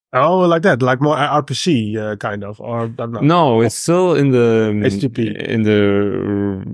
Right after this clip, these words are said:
Speaker 2: kind of rest structure. So you still have the, the endpoint is called still bananas,
Speaker 1: Yeah.
Speaker 2: um,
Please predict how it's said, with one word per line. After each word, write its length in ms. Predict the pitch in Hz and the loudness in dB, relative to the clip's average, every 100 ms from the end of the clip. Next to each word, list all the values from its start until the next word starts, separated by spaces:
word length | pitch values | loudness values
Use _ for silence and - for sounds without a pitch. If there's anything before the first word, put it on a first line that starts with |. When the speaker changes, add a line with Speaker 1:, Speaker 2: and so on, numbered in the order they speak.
| - | -12
Speaker 2:
kind 240 | - 101 101 | -4 0 0
of 80 | 95 | 0
rest 1040 | 95 98 104 110 113 - - - - - | 0 2 2 2 -2 -8 -12 -14 -14 -16
structure. 640 | - 104 98 - 147 147 | -2 0 0 0 0 0
So 160 | 139 113 | -2 0
you 240 | 107 113 | 2 2
still 340 | 104 - 139 143 | 0 0 0 2
have 360 | 120 113 110 | 2 0 0
the, 120 | 104 107 | 0 0
the 180 | 107 | 2
endpoint 440 | 107 123 - 113 98 | 2 0 0 0 0
is 100 | 92 | -2
called 380 | - 101 92 - | 0 0 0 -4
still 320 | - 95 90 | -2 0 0
bananas, 920 | 92 95 95 98 101 101 - - - - | 0 0 2 2 2 0 -4 -12 -14 -4
Speaker 1:
Yeah. 300 | 117 92 90 | 0 0 0
Speaker 2:
um, 400 | 90 90 90 | -2 -6 -8